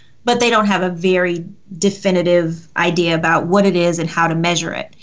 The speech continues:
So facilitated outcomes has two parts to it. One,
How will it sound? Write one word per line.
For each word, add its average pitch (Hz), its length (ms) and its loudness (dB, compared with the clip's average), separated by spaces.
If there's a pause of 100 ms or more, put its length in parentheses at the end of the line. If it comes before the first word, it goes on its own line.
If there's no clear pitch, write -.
(340)
So 226 640 2 (240)
facilitated 277 840 2
outcomes 170 720 0
has 175 300 -4
two 214 220 -2
parts 170 480 -2
to 170 120 -6
it. - 220 -10
One, 190 640 2